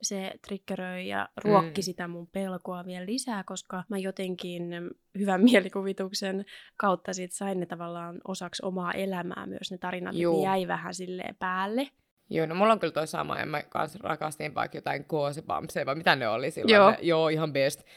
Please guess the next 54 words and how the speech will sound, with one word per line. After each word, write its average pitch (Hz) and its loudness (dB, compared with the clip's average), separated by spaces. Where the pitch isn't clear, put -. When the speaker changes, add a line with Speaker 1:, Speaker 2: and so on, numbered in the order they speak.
Speaker 2:
Ja 131 2
tota, 131 2
mut 143 -6
sit - -18
mä 147 0
olin 135 2
aivan 135 4
rikki 139 -8
niistä, 131 -6
että - -10
meidän 139 -4
kaapista 143 -2
tulee 131 -6
oikeesti - -8
joku - -8
hirviö, 151 -2
ja 170 6
Speaker 1:
Mäkin 240 4
pelkäsin 220 -2
kaapeja. 370 10
Siis 311 10
mä 403 12
en 269 8
voinut 285 6
nukkua 254 2
vaatekaapin 196 2
Speaker 2:
Mä - 10
en 240 8
Speaker 1:
ovet 247 6
Speaker 2:
voi 185 10
Speaker 1:
auki. 190 8
Speaker 2:
vieläkään. 156 6
Ja 175 4
mä 202 6
suljen 208 4
myös 185 4
lastenhuoneesta, 156 2
kun 165 0
lapset - 2
nukkuu, - -4
niin - 0
Speaker 1:
Joo. 185 6
Speaker 2:
mä 151 4
suljen 156 0
kaapit - 0
aina. 143 0
Speaker 1:
Joo. 190 2
Speaker 2:
jos 180 -2
lapset 165 2
on 143 -4
jättänyt - -6
auki, 139 -2
niin - -6
mä - -8